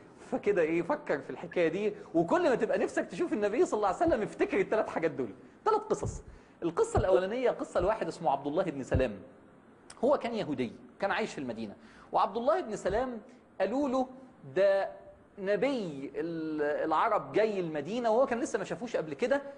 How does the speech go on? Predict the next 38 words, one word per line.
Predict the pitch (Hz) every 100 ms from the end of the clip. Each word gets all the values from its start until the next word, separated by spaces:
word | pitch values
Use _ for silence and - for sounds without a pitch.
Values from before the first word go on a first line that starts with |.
| -
فأما | - 175 170
حضر | - 196 170 151
عشر | 185 165
أسئلة. | 135 - 135
عبد | 113
الله | 185 294
بن | 240
سلام | 202 240 277 - - -
حبر | 294 226
من | 185 165
أحبار | 160 226
اليهود، | 214 180 160 160 156 254 208
وعنده | 196 262 254 180 160 - - -
يعني | 175 165 175
تفاصيل | 175 175 180 170 254 269 220
صفة | - 240 208
نبي | 185 165 196 175
آخر | - 151
الزمان، | 120 123 110 98 - - - - - -
فقعد | - 190 170 123
بقى | 190
يجهز | 330 185 147
عشر | 147 202 156
أسئلة، | - - 226 - -
هسأله | - - 175
واحد، | 147 175 147
اتنين، | 135 185 170
تلاتة، | 160 185
أربعة، | 151 156 160
خمسة، | 208 208
ده | 226 - - - - - -
هيجاوب، | 214 180 277 294 -
هعرف | - 403 185 170
على | 170
طول | 185 403 311 127 143
من | 240
الإجابات، | 226 190 202 285 -
هعرف. | 226 147